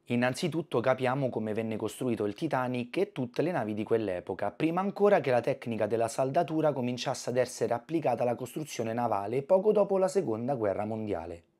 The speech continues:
A quell'epoca gli scafi delle navi erano assemblati e tenuti insieme da questi elementi di fissaggio chiamati rivetti. Immaginateli come degli enormi chiodi che venivano arroventati e poi fissati al loro posto appiattendoli tra le lastre di ferro.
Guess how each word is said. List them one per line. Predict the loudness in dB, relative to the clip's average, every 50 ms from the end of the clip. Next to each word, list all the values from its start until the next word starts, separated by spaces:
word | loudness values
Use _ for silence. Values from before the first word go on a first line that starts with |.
| _ _ _ _ _ _ _
A | 2 2 2
quell'epoca | 4 4 4 6 8 8 6 6 6 4 4 4 4
gli | 4 4 2 0
scafi | 2 2 2 2 2 2 0
delle | 0 2 2 2 2
navi | 2 0 0 0 2 2 2
erano | 2 2 2 0 -2
assemblati | -4 -4 -4 -4 -4 0 2 2 2 2 0 -2
e | -4 -4
tenuti | -4 -4 -2 -2 -2 -4 -4
insieme | -6 -6 -4 -2 -2 -2 0 0 0
da | 2 0 2
questi | 0 -2 -2 -4 -4 -4 -2 -2
elementi | 0 0 0 -2 -2 -4 -4 -4
di | -4 -4 -4
fissaggio | -4 -6 -6 -2 0 0 0 0 0 0 -2 -2
chiamati | 0 -2 -2 -2 -2 -2 -2 -2 -2
rivetti. | -2 0 0 -2 -4 -4 -8 -8 -8 -8 -8 -8 _ _ _ _ _ _ _ _ _ _ _ _ _ _ _ _ _
Immaginateli | -4 -2 0 2 2 0 2 0 0 0 0 0 0 0 0 0 0
come | 0 0 -2 0
degli | 0 0 0 0 0
enormi | 0 0 0 -2 -2 -2 -4
chiodi | -2 0 0 0 0 0
che | -2 -2 -2
venivano | -2 -2 -2 -2 -2 -2 -2 -2 -2
arroventati | 0 2 2 2 2 0 -2 0 2 2 2 2 2 0
e | -2 -2
poi | 0 0 0 0
fissati | 0 -4 -8 -6 -2 -2 0 0 0
al | 0
loro | 2 2 0 0 0
posto | 0 -2 -2 -2 -2 -2 0 0
appiattendoli | 0 -2 _ 2 4 4 4 2 0 0 0 2 2 0 0 0 0
tra | -2 -2
le | 0 0
lastre | 0 -2 -4 -6 -10 -8 -6
di | -6 -4
ferro. | -4 -4 -4 -2 -2 -4 -6 -6 -8